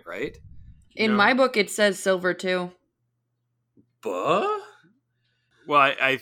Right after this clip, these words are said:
Speaker 3: I think that our, our books are newer, and therefore this is a correction that's been made. I don't think Stapes gave him a gold ring.
Speaker 1: Didn't Stapes give him a gold ring and not a silver ring? Or was it a silver ring the whole time?
Speaker 3: He gave him a silver ring.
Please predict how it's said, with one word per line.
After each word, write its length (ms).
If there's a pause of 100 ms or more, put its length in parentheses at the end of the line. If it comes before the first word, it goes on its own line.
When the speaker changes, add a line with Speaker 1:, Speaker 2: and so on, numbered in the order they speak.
(140)
Speaker 3:
I 100
think 260
that 200
our, 260 (300)
our 140
books 260
are 80
newer, 420
and 180
therefore 300
this 160
is 140
a 40
correction 460
that's 160
been 140
made. 180
I 80
don't 160
think 140
Stapes 320
gave 200
him 120
a 60
gold 280
ring. 300 (320)
Speaker 1:
Didn't 220
Stapes 220
give 160
him 80
a 60
gold 240
ring 500
and 80
not 160
a 40
silver 320
ring? 240
Or 80
was 160
it 60
a 40
silver 280
ring 180
the 60
whole 120
time? 240 (800)
Speaker 3:
He 80
gave 160
him 80
a 40
silver 280
ring. 280